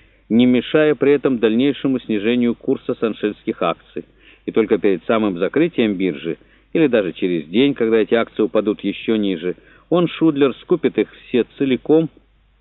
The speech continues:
приведя в движение огромные финансовые резервы, о наличии которых никто и не подозревал. В этом заключительном манёвре и состоял весь смысл операции. В отличие от разоряющихся дельцов,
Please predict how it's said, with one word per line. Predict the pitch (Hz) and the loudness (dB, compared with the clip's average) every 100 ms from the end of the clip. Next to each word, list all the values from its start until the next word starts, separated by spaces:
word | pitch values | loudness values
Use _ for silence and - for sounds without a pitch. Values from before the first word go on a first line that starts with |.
| _ _ _ _ _ _ _ _ _ - _ - | _ _ _ _ _ _ _ _ _ -20 _ -2
приведя | 113 135 170 156 | 2 2 2 2
в | |
движение | 127 143 131 156 139 131 | 2 2 4 4 4 2
огромные | 127 165 151 127 | 2 2 2 0
финансовые | 117 139 131 113 117 113 | 0 0 0 0 0 2
резервы, | 113 120 135 156 151 | 2 0 0 2 2
о | 135 | 2
наличии | 117 113 110 110 | 2 0 -2 -4
которых | 101 104 135 135 - | -2 -2 0 -2 -2
никто | 104 - 120 | -6 -4 -4
и | 120 113 | -4 -4
не | 104 | -4
подозревал. | 101 95 82 76 87 87 95 78 _ _ _ _ - - - | -2 -4 -4 -6 -4 -4 -4 -6 _ _ _ _ -20 -18 -8
В | 90 | 0
этом | 170 170 170 147 | 0 2 0 2
заключительном | 143 147 127 151 143 139 131 | 0 0 0 -2 0 0 2
манёвре | 127 127 147 143 | 2 2 2 0
и | 120 120 | 0 -2
состоял | 117 - 117 120 123 | -4 -2 2 4 2
весь | 104 110 - | 0 -4 -4
смысл | 107 110 - | -4 -2 -2
операции. | 98 87 101 104 - - - _ _ _ - | -2 0 0 0 -6 -16 -20 _ _ _ -12
В | 85 | -2
отличие | 104 - 117 120 - 117 | 0 0 -2 -2 0 0
от | 107 | 2
разоряющихся | 107 110 113 113 - 110 - 98 | 0 2 4 2 0 -6 -6 -6
дельцов, | 95 85 - 123 - | -4 -8 -2 -2 -2